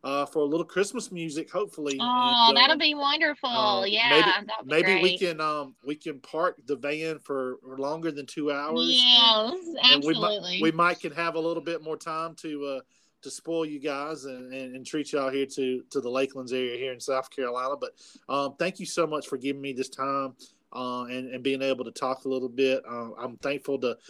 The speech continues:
Speaker 1: to know you not only as a sister in Christ, but I, I feel thankful to call you as a friend. And, um, you know, anytime you need anything or you guys need anything, let us know. We'll be praying for you. And, uh, we're just, we're just excited about what God's fixing to do here the remainder of this year.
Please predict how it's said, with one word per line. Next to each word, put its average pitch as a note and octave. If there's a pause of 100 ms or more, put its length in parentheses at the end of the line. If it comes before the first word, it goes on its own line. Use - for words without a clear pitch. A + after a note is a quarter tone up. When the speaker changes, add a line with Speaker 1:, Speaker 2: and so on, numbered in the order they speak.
(300)
Speaker 1:
to C#3
know C#3
you C3+
not C#3
only C3+
as A#2+
a A2+
sister C#3+
in B2+
Christ, C#3
but -
I, B2 (160)
I A#2+
feel C#3+
thankful C#3
to -
call C#3
you B2+
as A#2
a A2
friend. C3+
And, A#2+ (380)
um, A#2
you B2+
know, B2
anytime D3
you C#3
need D3
anything C#3
or -
you C3
guys C3
need C3
anything, C3+
let C3
us -
know. C3
We'll B2+
be A#2
praying C3+
for C3+
you. B2+ (400)
And, A#2+
uh, A#2
we're C#3
just, C4+
we're C#3+
just F3
excited D3
about C3
what C3
God's B2+
fixing B2+
to A2
do C3
here B2
the A2+
remainder A#2
of A2+
this A#2+
year. B2+